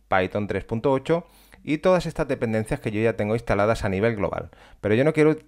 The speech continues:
utilizar las dependencias que tengo instaladas a nivel global. Por ejemplo, yo en mi proyecto, en mi entorno, no he instalado My S Q L Client y no quiero, eh, tenerlo instalado todavía. Lo quiero instalar yo en el momento en el que desee y voy a querer tener las versiones que yo desee.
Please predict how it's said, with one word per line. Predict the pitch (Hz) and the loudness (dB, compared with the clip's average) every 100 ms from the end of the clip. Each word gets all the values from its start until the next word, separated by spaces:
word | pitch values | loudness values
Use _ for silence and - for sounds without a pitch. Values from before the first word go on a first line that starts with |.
| _ - | _ -6
utilizar | 107 101 - 135 | -2 -2 2 4
las | 135 110 - | 4 2 0
dependencias | 104 98 107 135 | -2 0 0 -2
que | 117 | -2
tengo | 98 117 | 0 2
instaladas | 120 - 101 113 | 0 2 2 2
a | 104 | 0
nivel | 90 101 | -2 0
global. | 104 123 120 - | 2 2 2 -2
Por | - | -8
ejemplo, | - 98 127 | -4 0 2
yo | 107 | 2
en | |
mi | 101 | 0
proyecto, | 113 101 104 123 120 | 0 2 0 2 0
en | |
mi | 104 | 0
entorno, | 87 98 120 | -2 -2 0
no | 123 | 2
he | 107 | 0
instalado | - 95 92 92 90 | 0 0 2 2 0
My | 90 | -2
S | 85 101 | -4 -4
Q | 92 | -4
L | 87 | -4
Client | - 135 95 76 - _ - _ | 0 2 0 -4 -14 _ -20 _
y | - | -2
no | 107 117 | 0 2
quiero, | 120 120 120 110 - | 4 6 4 2 -2
eh, | 104 98 95 92 90 | -2 0 0 -2 0
tenerlo | 101 107 113 | 0 2 0
instalado | - 110 117 | 2 4 4
todavía. | 117 117 117 92 78 - | 4 4 4 0 -4 -10
Lo | 87 | -4
quiero | 95 104 | 0 2
instalar | 107 - 104 110 110 - | 2 0 2 2 0 -6
yo | - 120 | -2 2
en | 127 | 2
el | 110 | 2
momento | 98 104 110 | 2 0 0
en | 113 | 0
el | 95 | -2
que | - 90 | 0 0
desee | 92 156 143 - - - | 2 2 0 -2 -16 -20
y | - 104 | -4 2
voy | |
a | 117 | 4
querer | 120 117 117 | 4 2 2
tener | 113 107 | 0 2
las | 123 107 | 2 2
versiones | 98 113 123 | -2 0 -2
que | 123 101 92 | -2 -2 0
yo | 95 | 0
desee. | 95 95 135 92 | -2 0 0 0